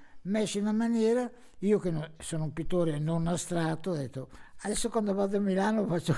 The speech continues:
<laughs> un quadro lì astratto", me lo ricordo bene. E quindi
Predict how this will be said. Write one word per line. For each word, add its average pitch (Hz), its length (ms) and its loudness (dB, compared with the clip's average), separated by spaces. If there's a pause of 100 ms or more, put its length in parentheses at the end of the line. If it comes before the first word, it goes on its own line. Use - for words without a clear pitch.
<laughs> - 80 -6
un 143 140 2 (160)
quadro 147 300 2
lì 151 160 4
astratto", 151 600 0 (320)
me 165 100 -2
lo 196 120 4
ricordo 202 540 2
bene. 170 400 4 (840)
E - 60 -10
quindi 208 420 4